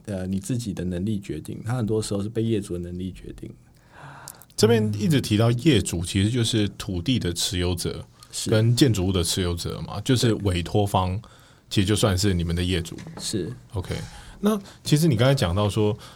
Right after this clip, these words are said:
Speaker 2: 自己在开业以及受雇当专业经理人上面的差距，你认为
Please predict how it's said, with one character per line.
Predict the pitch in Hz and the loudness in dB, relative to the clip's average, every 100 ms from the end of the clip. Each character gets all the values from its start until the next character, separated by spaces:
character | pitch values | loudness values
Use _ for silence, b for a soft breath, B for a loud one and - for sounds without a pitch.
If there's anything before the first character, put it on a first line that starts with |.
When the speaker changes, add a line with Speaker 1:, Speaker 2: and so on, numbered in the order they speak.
| B - | B -4
Speaker 2:
自 | 180 165 | 0 2
己 | - 87 | 0 -2
在 | - 107 90 | 2 2 2
开 | - - 101 | 0 0 2
业 | 107 104 | 4 4
以 | 82 87 | 2 -2
及 | - 90 90 98 B B - | -4 -4 -2 -4 B B -8
受 | - 147 | -2 2
雇 | 113 - 107 | 0 0 0
当 | 98 101 104 | 0 0 0
专 | 104 107 | 2 2
业 | 95 | 2
经 | 101 98 | 2 2
理 | 82 | 0
人 | 76 | -4
上 | 87 95 | -2 0
面 | 95 85 | 0 -2
的 | |
差 | 92 - 104 101 | -4 -4 0 0
距， | - 98 82 B B | 0 -4 -4 B B
你 | 117 | 2
认 | 120 190 | 4 6
为 | 110 101 | 4 2